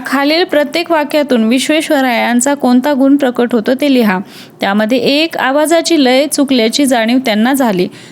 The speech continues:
तर यामधून अचूक ज्ञान हा गुण प्रकट होतो. दोन, सफल जीवनासाठी शरीरापेक्षा मनाला महत्त्व देणे,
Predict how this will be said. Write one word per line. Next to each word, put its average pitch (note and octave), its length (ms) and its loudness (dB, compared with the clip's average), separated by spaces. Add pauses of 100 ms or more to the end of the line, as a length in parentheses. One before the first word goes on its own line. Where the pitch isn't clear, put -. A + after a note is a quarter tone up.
(220)
तर A3 100 0
यामधून B3+ 500 2 (100)
अचूक D#4 380 0
ज्ञान B3+ 400 4
हा B3+ 280 -2
गुण C4 180 4
प्रकट G#3+ 400 -2
होतो. G3+ 360 -2 (360)
दोन, A3 400 4 (360)
सफल E4 440 0
जीवनासाठी D4 840 0 (240)
शरीरापेक्षा D4 800 0
मनाला B3 440 2
महत्त्व A#3+ 440 2
देणे, G3 360 -2